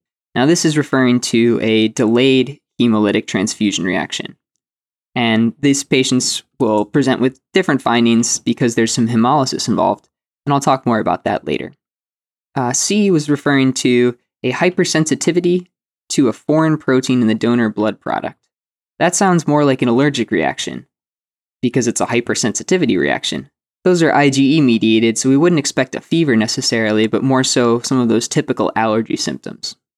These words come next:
And answer D was an acute hemolytic reaction.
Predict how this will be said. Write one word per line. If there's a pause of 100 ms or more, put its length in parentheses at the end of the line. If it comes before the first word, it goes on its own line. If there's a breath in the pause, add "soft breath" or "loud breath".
(640)
And
answer
D
was
an
acute
hemolytic
reaction.